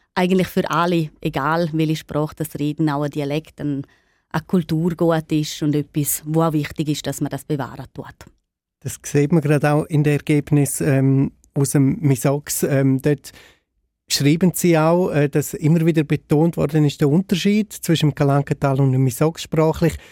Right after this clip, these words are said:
Speaker 2: was für mich als Deutschbündner schlicht italienischsprachiges Gebiet ist. Also, ähm, man nimmt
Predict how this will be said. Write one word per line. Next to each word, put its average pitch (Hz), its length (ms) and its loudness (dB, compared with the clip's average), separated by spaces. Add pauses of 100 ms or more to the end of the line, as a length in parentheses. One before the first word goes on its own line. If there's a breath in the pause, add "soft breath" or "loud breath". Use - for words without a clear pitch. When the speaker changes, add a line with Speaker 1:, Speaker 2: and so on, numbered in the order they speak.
(220 loud breath)
Speaker 2:
was 131 180 -2
für 139 100 -2
mich 143 200 2
als - 240 -4 (100)
Deutschbündner 147 600 0 (120)
schlicht - 400 -4
italienischsprachiges 147 1040 2
Gebiet 185 420 0
ist. - 380 0
Also, 151 320 0
ähm, 151 220 4 (480 loud breath)
man 160 220 4
nimmt 196 520 2